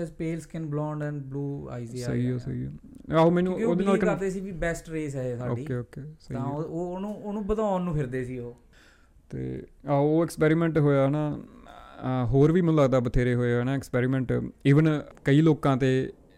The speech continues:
Speaker 2: ਇਹਨਾਂ ਨੇ, ਤੈਨੂੰ ਪਤਾ, ਉਹਨਾਂ ਦੇ ਟਿਸ਼ੂਜ਼ ਕੱਢੇ, ਨਰਵਸ ਕੱਢੀਆਂ, ਹਨਾ, ਟਰਾਂਸਪਲਾਂਟ ਕਰਨ ਲਈ ਵੀ, ਓਕੇ, ਇਹਦਾ ਜੇ ਆਪਾਂ ਆਹ ਆਰਗਨ ਕੱਢ ਕੇ ਇਹਦੇ 'ਤੇ ਲਾ ਦਈਏ, like, ਐਂ ਬੜੀ ਕੱਟ ਵੱਢ ਬਹੁਤ ਕੀਤੀ ਹੋਈ ਹੈ ਇਹਨਾਂ ਨੇ,
Speaker 1: ਕੱਟ
Speaker 2: ਨਾਜ਼ੀ,
Speaker 1: ਵੱਢ।
Speaker 2: ਨਾਜ਼ੀ ਡਾਕਟਰਾਂ ਨੇ ਕਨਸੈਂਟਰੇਸ਼ਨ ਕੈਂਪਾਂ 'ਚ।
Speaker 1: ਇਹ ਕਹਿੰਦੇ ਵੀ ਮੈਂ ਇੱਕ ਦੇਖਿਆ ਸੀਗਾ ਕਿ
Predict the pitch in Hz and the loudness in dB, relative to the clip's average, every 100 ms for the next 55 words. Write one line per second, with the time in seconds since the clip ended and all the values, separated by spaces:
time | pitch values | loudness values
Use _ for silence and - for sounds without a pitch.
0 | - 131 135 143 143 131 131 131 143 143 | -6 0 4 6 4 2 0 2 2 0
1 | - - - - - - - - 127 135 | -4 -20 -20 -20 -20 -20 -20 -8 0 2
2 | 135 135 139 131 156 - 131 143 139 127 | 2 4 2 4 2 2 4 6 4 4
3 | 131 135 139 127 135 135 131 143 151 143 | 2 0 0 0 2 2 2 2 -2 -6
4 | - - - 127 123 - 131 120 120 120 | -14 -20 0 2 4 2 2 0 0 0
5 | 120 123 120 123 120 - 123 123 - - | 0 -2 -2 -2 -2 -2 -2 -4 -8 -6
6 | 131 131 131 127 120 120 131 127 120 120 | -2 0 2 2 2 2 2 2 0 0
7 | 117 120 131 123 120 131 135 120 117 117 | 0 0 -2 -2 -2 0 2 2 0 0
8 | 117 113 113 123 135 143 127 151 151 - | -2 -2 0 4 4 4 4 4 4 4
9 | 139 147 143 147 127 143 143 131 123 120 | 2 4 2 4 4 2 2 -2 -2 -2
10 | 113 113 120 120 117 117 117 - 131 135 | -2 -2 -2 -2 2 2 4 2 4 6
11 | 151 139 120 - 117 120 123 131 123 143 | 6 4 2 0 -2 -4 -2 -2 -2 -2
12 | 135 123 113 113 113 113 240 262 269 269 | -2 -2 -4 -4 -4 -4 -4 -6 -6 -8
13 | 240 240 233 226 208 214 208 208 208 202 | -6 -6 -8 -10 -8 -4 -4 -2 -4 -2
14 | 214 214 208 208 185 | -2 -2 -2 -2 -4